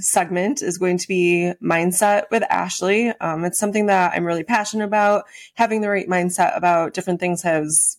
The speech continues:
completely changed my life in so many different ways. And I, it's a topic that I could talk about for a very long time, and I can come up with a ton of episode ideas. And it's just going to be very helpful for us to do these, like, kind of mini one,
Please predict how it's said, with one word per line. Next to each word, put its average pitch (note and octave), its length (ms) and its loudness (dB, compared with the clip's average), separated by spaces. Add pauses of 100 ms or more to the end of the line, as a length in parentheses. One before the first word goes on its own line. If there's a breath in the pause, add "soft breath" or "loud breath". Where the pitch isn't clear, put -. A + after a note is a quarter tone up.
completely G#3 800 0 (120)
changed F#3+ 380 0
my F3+ 120 -2
life D#3+ 400 0
in F3 140 0
so A3 180 0
many G3+ 220 2
different E3 280 -6
ways. E3+ 400 0 (300 loud breath)
And F3 320 0
I, F3+ 540 0
it's A3 160 -2
a A3 80 0
topic A3 360 -2
that G3+ 160 0
I F3+ 80 0
could F3+ 140 -4
talk F#3 260 -2
about E3+ 440 2
for E3 560 0
a F3 40 -2
very G#3+ 280 2
long A#3+ 240 4
time, F#3 380 0
and E3+ 120 0
I D#3 60 0
can E3 160 -6
come F#3+ 180 -2
up F3+ 140 -2
with E3+ 320 0 (320 loud breath)
a F#3+ 80 2
ton G#3+ 200 0
of - 120 -4
episode F3+ 420 -2
ideas. D#3+ 580 -2
And A3+ 100 4
it's A3+ 140 2
just A#3+ 200 -4
going A#3+ 120 2
to A3+ 60 2
be G#3+ 80 0
very F#3+ 200 2
helpful F3+ 340 0
for F3 140 0
us E3 180 -2
to - 40 -14
do A3+ 140 0
these, G#3+ 260 0
like, E3+ 180 0
kind E3+ 200 -2
of E3 80 -2
mini A3 440 4
one, F3+ 380 2